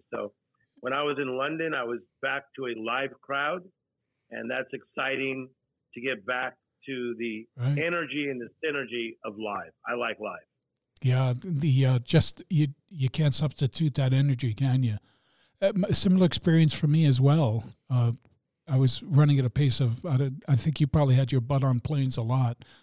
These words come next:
Speaker 2: I was running at well over a hundred fifty thousand miles a year on airplanes going everywhere.
Speaker 1: Yeah, the
Speaker 2: And
Speaker 1: same.
Speaker 2: literally just about every week for some speaking or, or workshop or corporate presentation. And then all of a sudden,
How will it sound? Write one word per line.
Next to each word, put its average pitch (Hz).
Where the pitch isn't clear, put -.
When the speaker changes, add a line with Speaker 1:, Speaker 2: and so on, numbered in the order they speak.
Speaker 2:
I 147
was 131
running 143
at 120
well 139
over 123
a -
hundred 123
fifty 131
thousand 123
miles 123
a 123
year 123
on 120
airplanes 127
going 143
everywhere. 117
Speaker 1:
Yeah, 107
the 135
Speaker 2:
And 123
Speaker 1:
same. 107
Speaker 2:
literally 156
just -
about 127
every 135
week 135
for 123
some 123
speaking 127
or, 120
or 127
workshop 127
or 110
corporate 139
presentation. 131
And 123
then 139
all 147
of 147
a 143
sudden, 160